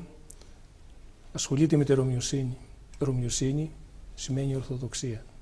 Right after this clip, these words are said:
Ορθοδοξία σημαίνει Ρο-, Ρωμιοσύνη.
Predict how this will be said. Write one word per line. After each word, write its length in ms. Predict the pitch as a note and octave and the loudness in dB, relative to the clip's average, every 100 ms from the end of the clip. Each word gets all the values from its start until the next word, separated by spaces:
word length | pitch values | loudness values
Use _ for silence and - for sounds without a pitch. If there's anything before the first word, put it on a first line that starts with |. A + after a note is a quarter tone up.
| - | -10
Ορθοδοξία 640 | C3 - A#2 A2 - C3+ D3+ | -8 -6 -6 -4 -4 -4 -4
σημαίνει 360 | - B2+ C3 A#2+ | -6 -4 -4 -4
Ρο-, 420 | B2+ - - B2+ | -6 -10 -8 -6
Ρωμιοσύνη. 560 | C3 A#2 A#2 C3+ B2+ | -4 -4 -4 -4 -4